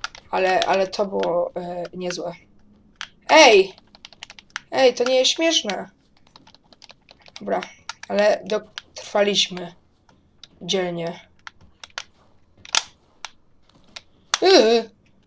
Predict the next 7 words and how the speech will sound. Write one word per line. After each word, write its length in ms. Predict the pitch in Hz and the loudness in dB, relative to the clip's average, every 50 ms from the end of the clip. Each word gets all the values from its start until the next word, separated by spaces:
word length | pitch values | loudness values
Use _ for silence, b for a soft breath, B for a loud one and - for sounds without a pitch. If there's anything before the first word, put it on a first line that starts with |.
| _ - - - - - _ - _ _ _ _ _ _ _ _ - - - _ _ - _ - - | _ -20 -20 -20 -20 -20 _ -20 _ _ _ _ _ _ _ _ -16 -16 -16 _ _ -20 _ -14 -6
Dobra, 360 | 208 202 190 180 185 185 175 | -6 -4 -2 0 0 0 0
teraz 440 | 175 - 202 202 190 185 - - - | 0 0 -2 -2 -2 0 -2 -2 -2
skok, 400 | - - - - 220 226 220 220 | -4 -4 2 4 6 6 6 2
którego 380 | - - - 202 202 196 190 190 | -4 -8 -8 -6 -6 -6 -6 -6
nie 140 | 190 196 196 | -6 -4 -4
mogę 240 | 196 185 175 185 | -4 -4 -4 -8
sfailować. 920 | 180 - - - 180 185 185 180 180 180 202 220 247 277 269 - - - | -8 -10 -10 -10 -10 -6 -6 -4 -2 -2 0 0 0 0 0 -2 -4 -4